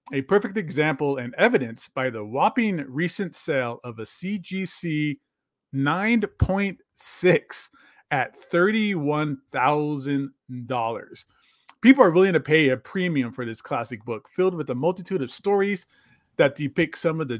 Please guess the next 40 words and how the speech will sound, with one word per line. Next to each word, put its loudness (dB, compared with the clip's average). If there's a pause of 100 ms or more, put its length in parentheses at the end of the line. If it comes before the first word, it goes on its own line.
(100)
darker 2
tones -4
of -4
the -4
day. -8 (120)
Luckily, 4 (240)
there 6
is 6
a 8
wide 6
range -2
of -6
tiers -4 (260)
to 0
jump 0
in -2
for, -4
jump -2
in 2
at -4
for -10
fans -8
of -8
the -4
artist's -6
stories -4
or -4
genre, -2 (460)
with -4
raw 6
sales 2 (340)
ranging 2
from -10
four 0
hundred 0
dollars 0
to -2 (140)
fourteen 0
hundred -6
dollars -8